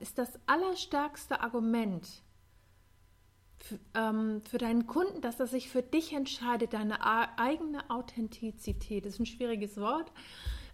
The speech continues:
ähm, und deswegen ist meine Empfehlung für dich, wähle eine Strategie, die auf deine Persönlichkeit abgestimmt ist. Und ich möchte dir hier so ein paar Anregungen mitgeben,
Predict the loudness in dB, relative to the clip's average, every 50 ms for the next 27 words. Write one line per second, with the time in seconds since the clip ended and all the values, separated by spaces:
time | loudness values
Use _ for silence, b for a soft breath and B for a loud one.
0 | B 2 4 6 6 6 4 2 0 0 4 6 8 8 6 6 4 4 4 4
1 | 4 2 0 2 6 8 8 8 8 6 4 2 0 -2 0 2 4 4 6 4
2 | 4 2 0 -4 -2 -2 -2 -4 -6 -6 -4 2 4 6 6 8 6 6 4 4
3 | 4 2 2 2 -2 -2 0 0 0 0 -2 -6 -8 -6 -4 -2 -2 -2 -2 -4
4 | -8 B B B B B B 0 2 2 0 -2 -4 4 8 8 10 10 8 6
5 | 2 0 -2 -2 -4 -2 0 4 4 6 6 4 2 -2 -4 -6 -4 -4 -4 -6
6 | -4 -6 -6 -6 -6 -6 -6 -6 -6 -6 -6 -8 -12 -14 -14 -16 -18 -20 -20 B
7 | B B B B B B B 2 2 2 2 2 2 0 0 0 0 0 2 2
8 | 2 0 2 2 2 2 2 2 0 0 0 -2 0 2 2 2 2 0 -2 0
9 | 2 2 2 2 2 2 2 2 0 0 -2 -2 -6 -10 -12 -12 -10 -10 -8 -10